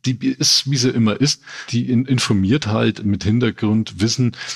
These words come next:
was jetzt aber natürlich durchs Internet natürlich ja schon lang, äh, kein Thema mehr ist, weil du alles vorher schon weißt. Früher hat die immer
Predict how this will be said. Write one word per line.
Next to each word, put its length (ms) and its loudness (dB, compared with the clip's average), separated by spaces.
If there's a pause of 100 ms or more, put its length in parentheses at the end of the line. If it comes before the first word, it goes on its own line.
(140)
was 520 -2
jetzt 300 -2
aber 140 0
natürlich 360 0
durchs 220 -2
Internet 480 -2
natürlich 460 -2
ja 420 -2 (240)
schon 240 -2
lang, 400 -2 (200)
äh, 120 -6
kein 220 -6
Thema 340 -2
mehr 180 -2
ist, 220 -4
weil 100 0
du 140 -4
alles 240 -4
vorher 320 -2
schon 160 -2
weißt. 340 -2
Früher 380 0
hat 100 -2
die 80 0
immer 300 0